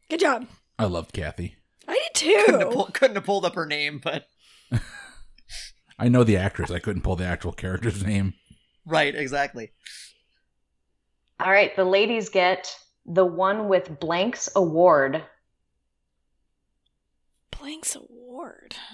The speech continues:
Speaker 1: I mean, I wanna go Joey, 'cause Joey, no, he didn't.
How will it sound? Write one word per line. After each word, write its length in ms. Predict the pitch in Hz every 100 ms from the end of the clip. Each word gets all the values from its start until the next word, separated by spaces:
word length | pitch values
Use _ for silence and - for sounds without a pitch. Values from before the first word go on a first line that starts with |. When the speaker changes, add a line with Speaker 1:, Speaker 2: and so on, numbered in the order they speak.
| 254
Speaker 1:
I 40 | 254
mean, 340 | 240 220 208
I 80 | 117
wanna 240 | 196 240
go 160 | 277 247
Joey, 500 | 233 220 220 302 285
'cause 220 | 254 254
Joey, 640 | 233 240 233 220 214 156 - _ _ _ _ _ _ _ _ _ _ _ _ _ _
no, 280 | 254 277 277 -
he 140 | 226
didn't. 160 | 247 -